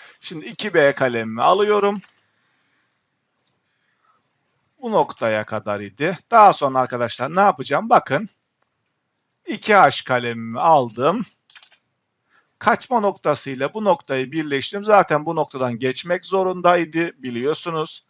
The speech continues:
Hatta duvarımı bakın bunu buradan böyle yaparsam da duvarımın kalınlığını da otomatikmen çıkartmış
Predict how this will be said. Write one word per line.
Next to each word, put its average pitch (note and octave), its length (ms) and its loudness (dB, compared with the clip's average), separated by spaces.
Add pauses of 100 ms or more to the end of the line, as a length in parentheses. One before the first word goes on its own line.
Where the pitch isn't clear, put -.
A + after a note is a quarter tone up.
(400)
Hatta D#3+ 540 4
duvarımı E3+ 460 4
bakın C3+ 300 0
bunu F3 220 -2
buradan C#3 360 2
böyle C#3 220 2
yaparsam C3 640 2
da F3 140 -4
duvarımın E3 440 4
kalınlığını D#3+ 680 2
da D3+ 60 -2
otomatikmen E3+ 800 0 (280)
çıkartmış F3+ 880 2